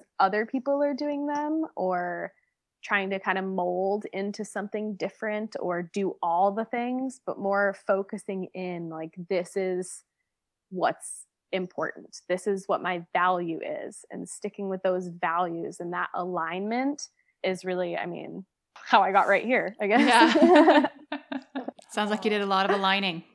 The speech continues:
Speaker 2: I know,
Speaker 3: And
Speaker 2: but
Speaker 3: realigning
Speaker 2: I,
Speaker 3: and realigning.
Speaker 2: <laughs> I know, but sometimes I find it, I find it hard. I really do. I think especially in a service-based industry,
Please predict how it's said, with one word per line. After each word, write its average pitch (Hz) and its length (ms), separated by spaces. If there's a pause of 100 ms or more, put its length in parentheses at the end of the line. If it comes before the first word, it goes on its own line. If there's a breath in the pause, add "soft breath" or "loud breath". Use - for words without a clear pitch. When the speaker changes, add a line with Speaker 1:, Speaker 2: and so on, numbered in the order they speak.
(340)
Speaker 2:
I 247 400
know, 254 160
Speaker 3:
And 202 140
Speaker 2:
but - 60
Speaker 3:
realigning 185 440
Speaker 2:
I, 240 140
Speaker 3:
and 185 160
realigning. 165 640
Speaker 2:
<laughs> - 20
I 247 200
know, 269 100
but 233 120
sometimes 254 420
I 202 80
find 180 260
it, 165 320
I 185 100
find 185 260
it 165 140
hard. 175 760
I 160 300
really 202 300
do. 175 260
I 185 160
think 262 180
especially 185 540
in 165 100
a 160 60
service-based 175 880
industry, 214 880